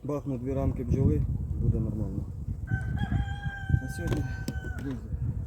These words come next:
на сьогодні ми цієї сімейки, ну, заставна, знову ж таки, не, не обгажена, ніфіга. Та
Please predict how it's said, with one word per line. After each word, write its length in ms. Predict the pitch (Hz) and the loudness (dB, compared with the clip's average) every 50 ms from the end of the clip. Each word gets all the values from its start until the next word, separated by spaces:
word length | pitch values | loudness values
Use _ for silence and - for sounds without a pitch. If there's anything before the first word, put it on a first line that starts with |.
| - - - - - - - | -4 -6 -6 -6 -8 -8 -4
на 80 | - - | -2 -2
сьогодні 560 | - - - 156 156 165 175 165 156 151 147 | 0 0 0 -4 -4 -4 -6 -6 -6 -6 -4
ми 200 | 147 143 143 135 127 - - - - - - - - - - - - - - - - - - | -4 -4 -4 -6 -6 -10 -12 -16 -18 -18 -20 -18 -14 -10 -8 -6 -4 -2 0 0 2 2 0
цієї 160 | - 135 127 | -2 -4 -6
сімейки, 480 | - - 151 143 156 156 151 - - 147 | -6 -6 -4 -2 -2 -2 -2 -2 -4 -6
ну, 140 | 170 190 180 165 - - - | -6 -6 -6 -8 -10 -10 -8
заставна, 500 | - 147 - - - 160 165 180 170 151 | -6 -6 -4 -2 -2 0 0 0 0 0
знову 260 | - 156 151 143 135 | -2 -2 -4 -4 -4
ж 80 | - | -8
таки, 180 | - - - 127 | -12 -14 -10 -8
не, 200 | 127 127 127 120 120 | -6 -6 -6 -6 -6
не 140 | 127 131 127 | -6 -6 -6
обгажена, 520 | 127 117 113 127 135 135 123 123 117 117 | -6 -6 -6 -6 -6 -8 -8 -8 -8 -8
ніфіга. 480 | 110 113 110 107 - 120 110 120 120 117 110 - - _ _ _ _ _ _ _ _ _ _ _ _ _ _ _ - - _ _ _ _ _ _ - - | -8 -8 -10 -12 -14 -14 -12 -12 -12 -12 -14 -18 -20 _ _ _ _ _ _ _ _ _ _ _ _ _ _ _ -20 -20 _ _ _ _ _ _ -20 -16
Та 80 | - | -14